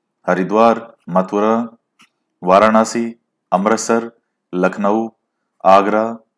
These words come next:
पटना, कोलकाता। तो ये सब जो हैं, ये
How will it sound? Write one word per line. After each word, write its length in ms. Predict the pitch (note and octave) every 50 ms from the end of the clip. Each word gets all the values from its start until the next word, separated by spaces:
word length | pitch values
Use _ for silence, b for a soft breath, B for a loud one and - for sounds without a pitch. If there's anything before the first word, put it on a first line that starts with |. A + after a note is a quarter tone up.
| _ _ _ _ _ -
पटना, 560 | - G#2 - - A2 A2 A2+ A#2 A#2 A#2 A#2 - _ _ _ _ _ _ _ _ _ -
कोलकाता। 540 | - G2+ G2 F#3+ F#2 E2+ - D#2+ D2+ D2 C#2+ _ _ _ _ _ _ _ _ _ _ _ _ _ _ _ _ _ _ _ _ _ _ _ _ _ _ _ _ _ _ _ _ _ _ _ -
तो 60 | -
ये 180 | G2+ G2 A2+ A2
सब 240 | A2 - A#2+ A#2+ A#2+
जो 140 | A#2+ B2+ B2+
हैं, 180 | A#2 A#2+ C3+
ये 560 | C3+ A#2 G#2 A2+ A#2 A#2+ A#2+ B2 B2 B2 -